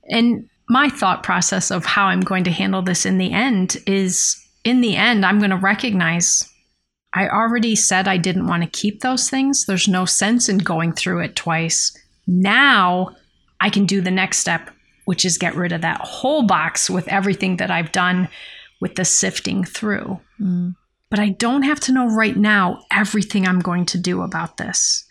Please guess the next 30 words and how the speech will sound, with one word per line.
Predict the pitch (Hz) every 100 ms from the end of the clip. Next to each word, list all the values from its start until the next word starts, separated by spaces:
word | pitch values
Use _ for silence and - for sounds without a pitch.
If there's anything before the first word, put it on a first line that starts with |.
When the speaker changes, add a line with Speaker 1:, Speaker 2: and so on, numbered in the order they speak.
| _ _ - _ -
Speaker 1:
And | 214
for | 240
me, | 247 330
that | 269 196
has | 175 180
helped | - - 185 - - -
a | 190
lot | 175 175 165 - - - - - _ - - _ _ -
and | 220 220 208
helped | 196 - 262 262 -
me | 240 220
to |
recognize | 190 196 220 226 214 180 170 170 175 175 - -
I | - 277
don't | 339 330 -
need | 214 233 220 226
to | 208
use | 202 220 202 180 -
an | 202 -
unhealthy | - 208 233 233 - 208 202 208 190
coping | - - 233 240 202 185
strategy. | - - 165 160 165 - - - - _ _ _ _ _ _ _ -
I | 185 226
can | - 240
get | 196 -
the | -
task | - 185 160 - -
done | 175 226 190 175 175 - _ _ _ _ _ _ _
by | 202 196
recognizing | 190 208 220 226 202 185 185 185 185 185 180